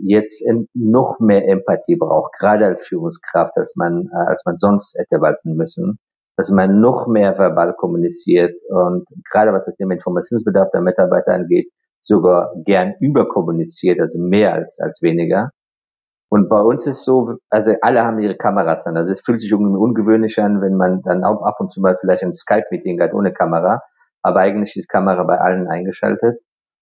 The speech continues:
Und wir haben auch ganz früh darauf aufmerksam gemacht, dass gerade jetzt diese, äh, soziale Austausch wichtiger wird. Und Empfehlung ausgesprochen, dass man eben bewusst,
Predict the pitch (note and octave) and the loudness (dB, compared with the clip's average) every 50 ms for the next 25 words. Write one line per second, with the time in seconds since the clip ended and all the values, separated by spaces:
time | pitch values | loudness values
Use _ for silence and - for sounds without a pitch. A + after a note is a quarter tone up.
0 | _ _ _ _ _ - G#2+ G#2+ A2 G#2+ G#2+ G#2+ - - A2+ A2+ A#2 B2 A#2+ A2+ | _ _ _ _ _ 0 2 2 2 2 0 -2 0 2 2 2 2 2 2 0
1 | A2+ - - - - A#2 A#2+ C3+ - - - - - B2 A#2+ A#2+ B2 B2 B2 A#2 | -2 -2 -4 -4 -4 -2 -2 -4 -6 -12 -18 -10 -4 -2 0 2 2 2 2 2
2 | A2+ A2 G#2 A2 A2 - A2 G#2+ G#2+ G#2+ - G#2+ G#2 G2+ G#2+ G2+ F#2+ - G#2+ G2 | 0 2 2 0 0 0 0 0 0 0 -2 -2 -2 0 -2 -2 -2 0 0 0
3 | G2 G2 G2+ - - - G2+ - - - _ - F#2+ G2+ - A2+ B2 A#2 A2+ G2+ | 2 0 0 0 -2 -4 -4 -4 -6 -10 _ -2 2 2 2 4 2 2 0 0
4 | E2+ F#2+ G#2+ A2 - - - - _ _ - G2+ G2 F2+ F2+ F#2+ F#2+ F#2+ F#2+ F#2+ | 0 0 0 -2 -2 -4 -16 -20 _ _ -4 -2 -2 0 2 2 4 4 4 4
5 | F#2+ - - F#2+ F#2+ F#2+ F#2 F#2 F#2 F#2 F#2 F#2+ F#2 F#2+ F#2+ - - G#2 G2 - | 2 -2 -2 0 0 2 4 4 2 2 0 -2 -4 -4 -6 -2 0 0 0 2
6 | - A2+ A2+ A2 G#2+ G2+ G#2+ G#2+ - - G2 F#2 F#2 - - G2 - _ - - | 2 2 2 4 4 4 2 0 0 0 0 0 -2 -2 -8 -12 -12 _ -12 -6
7 | E2+ F#2 G2+ - - - E3+ - E2 D#2+ - - F#2 F#2+ - - _ _ _ _ | -2 -2 -2 -2 -2 -2 0 2 2 2 2 2 0 0 0 -4 _ _ _ _
8 | _ _ _ _ _ _ _ - F#2+ F#2 F#2 F#2 E2 G2 G2 F2+ - - A2 A2+ | _ _ _ _ _ _ _ -2 0 2 2 2 2 2 0 0 2 2 2 2
9 | A#2+ A#2 A2 A2+ A2 A2 - - - - - G#2+ G#2+ G#2 - A2+ G#2 F#2+ F#2+ F#2+ | 2 4 2 2 2 0 -4 -10 -14 -8 -4 -2 -2 -2 -2 -2 -2 0 0 -2
10 | - G2 F#2+ F#2 F#2 F#2 F#2 F#2 F#2 F#2+ - F#2+ F2+ F2+ F2+ F2 E2+ - - - | -2 -2 0 0 2 2 0 -2 -4 -6 -4 -4 -4 -2 -2 -4 -4 -2 0 0
11 | E2 F2 G#2 A#2 C#3 C#3 - - - _ | 2 2 2 2 2 0 -2 -8 -14 _